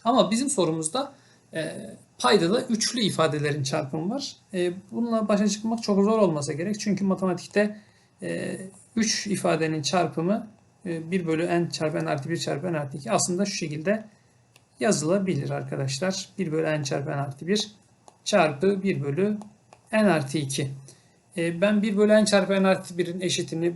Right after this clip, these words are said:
bulmuştum. E, bir bölü n eksi bir bölü n artı bir olduğunu söyledik bunu.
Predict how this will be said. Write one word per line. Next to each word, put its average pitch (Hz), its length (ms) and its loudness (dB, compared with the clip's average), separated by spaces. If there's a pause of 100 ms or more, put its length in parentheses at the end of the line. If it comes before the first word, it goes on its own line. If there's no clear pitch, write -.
(160)
bulmuştum. 151 680 -2 (140)
E, 147 260 -8 (160)
bir 165 160 -2
bölü 147 280 -2 (160)
n 170 280 0 (540)
eksi 170 400 -2
bir 170 180 4
bölü 156 280 -2
n 156 180 -2
artı 143 320 -4
bir 156 100 -4
olduğunu 143 460 0
söyledik 135 540 -2 (120)
bunu. 190 280 -4